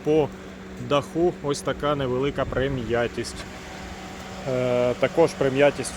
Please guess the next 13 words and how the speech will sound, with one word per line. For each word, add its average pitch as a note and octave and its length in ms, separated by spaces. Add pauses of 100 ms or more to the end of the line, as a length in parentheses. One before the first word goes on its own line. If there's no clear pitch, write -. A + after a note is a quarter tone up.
у B2+ 40
нас - 380 (160)
є C3+ 220 (200)
по C#3 160
передній C3 560
правій B2 360
двері. A#2+ 340 (460)
В - 60
цілому D3 360
виглядає C3+ 600
гарно. D3 380 (420)
Невеличка D3 540
місцями C3+ 440